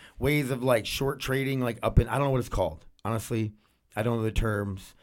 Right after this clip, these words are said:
But if you watch a stock for, like, a year and you notice every quarter it goes up, and after that quarter it drops. By the next quarter it's back up, uh, but only by a few dollars or a dollar here and there. But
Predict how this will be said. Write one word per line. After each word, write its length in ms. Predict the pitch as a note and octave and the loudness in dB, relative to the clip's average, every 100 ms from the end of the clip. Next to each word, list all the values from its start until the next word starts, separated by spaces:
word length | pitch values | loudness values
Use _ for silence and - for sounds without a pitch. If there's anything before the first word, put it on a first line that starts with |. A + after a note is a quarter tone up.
| _ _ _ | _ _ _
But 100 | A2+ | -2
if 60 | A#2+ | 2
you 120 | B2+ | 4
watch 340 | B2+ C3 - | 6 6 4
a 60 | A2+ | -6
stock 420 | - A2 G2+ F#2 | -4 0 2 0
for, 140 | - G2+ | -4 -4
like, 100 | F#2+ | -4
a 60 | |
year 440 | F#2+ G#2 G#2+ G#2 G2+ | -4 -4 -2 -2 -2
and 140 | G#2 | -2
you 80 | G#2+ | -2
notice 380 | G#2+ G#2+ G2+ A2+ | 0 0 -2 -4
every 200 | A2+ A2+ | -2 2
quarter 400 | - C3 B2+ B2 | 4 4 4 2
it 60 | |
goes 240 | A2+ A#2 A#2+ | 0 0 2
up, 240 | C3+ C3+ _ _ _ _ _ G#2+ | 2 0 _ _ _ _ _ -10
and 100 | G#2 | -8
after 280 | G2+ - | -8 -8
that 220 | A#2 A#2 - | -8 -8 -8
quarter 420 | C#3 C3+ C3+ B2+ | -6 -2 0 0
it 80 | G#2+ | 2
drops. 640 | B2 A2+ F#2 - - - - - _ | 4 4 2 -6 -18 -20 -20 -20 _
By 160 | G#2+ G#2+ | -2 0
the 80 | A#2+ | 2
next 220 | B2+ B2 | 0 0
quarter 280 | B2+ C3 B2 | 2 2 2
it's 120 | G#2 | 0
back 340 | F#2 A#2 A#2 | 2 2 2
up, 300 | A#2 G2+ - _ _ - | 6 6 6 _ _ -12
uh, 60 | |
but 340 | G2+ G#2+ G2+ - | -2 2 2 2
only 240 | D#3 F#3+ | 2 4
by 500 | D#3 E3 D3+ C#3 B2+ - - - | 8 8 8 6 2 -6 -18 -14
a 60 | |
few 160 | G2+ D#3 | -4 2
dollars 480 | C#3 C#3 C#3+ C#3+ B2+ | 10 10 10 6 2
or 80 | B2+ | 2
a 80 | |
dollar 360 | A2+ B2 C3 B2+ | 6 6 8 6
here 200 | B2 B2 | 2 2
and 120 | A2+ | 0
there. 440 | A#2+ B2+ A2 G#2 G2+ - - _ _ - | 0 0 -2 -4 -10 -20 -20 _ _ 0
But 320 | B2+ A#2 | 2 2